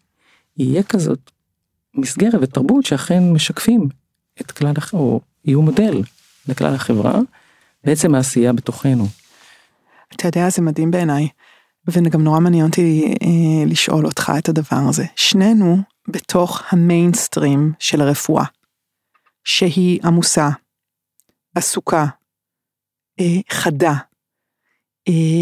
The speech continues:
Speaker 2: כוחנית, דורסנית לפעמים. זאת אומרת, זו סביבת עבודה, בוא נגיד, לא מהרגועות, באנדרסטייטמנט.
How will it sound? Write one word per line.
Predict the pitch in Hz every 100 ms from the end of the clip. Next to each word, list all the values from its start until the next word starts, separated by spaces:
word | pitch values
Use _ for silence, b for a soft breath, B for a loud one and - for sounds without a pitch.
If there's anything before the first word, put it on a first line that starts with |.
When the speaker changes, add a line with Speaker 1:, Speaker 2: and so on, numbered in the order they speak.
| 170 -
Speaker 2:
כוחנית, | 208 - 165 156 214 202 - - - _ _ _ _ _
דורסנית | 170 170 151 - - 165 185 240 -
לפעמים. | 220 - 160 147 196 190
זאת | 175
אומרת, | 160 165
זו | 165
סביבת | - 165 208
עבודה, | 247 196 202
בוא | 175 175
נגיד, | 175 165 156 -
לא | 165 165
מהרגועות, | 170 156 143 147 143 131 - - - _ _ _ _ _
באנדרסטייטמנט. | 170 170 156 151 160 - 151 - - -